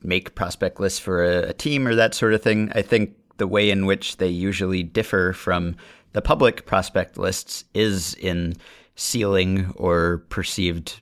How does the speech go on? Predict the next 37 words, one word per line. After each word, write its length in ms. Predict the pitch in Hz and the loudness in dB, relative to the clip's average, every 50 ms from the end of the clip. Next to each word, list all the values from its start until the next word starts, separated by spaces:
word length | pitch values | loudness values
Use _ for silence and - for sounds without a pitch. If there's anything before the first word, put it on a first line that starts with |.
| _ - | _ -10
ceiling. 720 | - - - 90 85 85 85 82 82 85 82 82 - - - | -8 -6 -2 0 2 2 2 2 0 -2 -4 -6 -10 -10 -4
Prospect 500 | - 95 95 - - - 90 - - - | 0 0 0 0 0 -2 -2 -2 -2 -6
people 320 | - - - 92 92 92 90 | -8 -6 -4 -2 0 2 2
on 100 | 87 87 | 2 2
the 120 | 90 110 | 2 2
internet 360 | 131 - 127 113 113 107 104 | 2 2 2 2 4 4 6
are 200 | 101 98 95 95 - - - - - - - - - - | 6 4 4 2 -2 -12 -20 -20 -20 -20 -20 -6 2 4
often 680 | 113 113 - - 127 117 117 113 113 113 113 113 107 - - _ - | 4 4 6 4 2 4 4 2 2 2 2 0 -2 -4 -10 _ -2
very 280 | - 117 110 110 107 107 | 2 4 4 6 6 6
enamored 480 | 104 107 117 127 131 139 139 135 123 147 | 4 4 4 4 4 4 4 2 2 0
of 520 | - - 131 135 139 135 123 - - - - - - | 0 2 2 2 2 0 -2 -8 -10 -16 -20 -6 0
guys 340 | - 123 120 120 120 - - | 4 4 4 4 4 2 0
who 120 | 120 110 | -2 0
have 440 | 98 107 107 110 113 107 104 101 95 | 2 4 4 4 4 2 0 -2 2
that 320 | 117 113 113 110 - - | 4 4 4 2 0 -4
sort 200 | - - 113 110 | -2 0 2 2
of 220 | 110 104 95 - _ _ - | 2 0 -2 -8 _ _ -14
superstar 720 | - - - 120 - - 113 - - - 113 110 110 110 - | -10 -8 -8 -6 -4 -4 -4 -4 -2 2 4 4 4 4 0
potential, 640 | - - - 113 110 117 - - 120 120 117 117 110 | -2 -4 -2 -2 -2 0 2 2 4 6 6 6 4
or 80 | 101 | 4
at 80 | - - | 2 0
least 200 | 110 101 - - | -4 -4 -2 0
they 100 | 104 98 | 0 0
seem 300 | - - - 104 104 104 | 0 -2 -2 -2 -2 -2
to, 320 | - - 117 110 110 101 - - - - - _ - | 0 0 2 2 2 0 -2 -8 -20 -20 -20 _ -10
even 240 | - - 104 101 104 | -4 -2 0 0 0
if 140 | 104 98 - | 0 -2 0
they 160 | 110 104 98 95 | 2 4 6 6
are 480 | 90 92 95 98 98 104 101 101 113 _ - | 6 6 6 4 4 2 0 -4 -8 _ -4
unlikely 520 | 120 117 110 113 117 - - 110 110 113 110 | -4 -2 0 -2 -2 -2 0 0 0 0 -2
to 180 | - - - 104 | -4 -4 -4 -2
reach 240 | 110 123 120 - 165 | -2 -2 0 2 2
it. 140 | 170 151 123 | 4 4 4
And, 200 | 110 107 101 - - - - - - _ - | 2 2 0 -2 -6 -20 -20 -20 -20 _ -2
and 140 | - 117 120 | 0 2 4
they 80 | 113 113 | 4 6
will 320 | 113 110 110 107 - | 6 6 4 2 0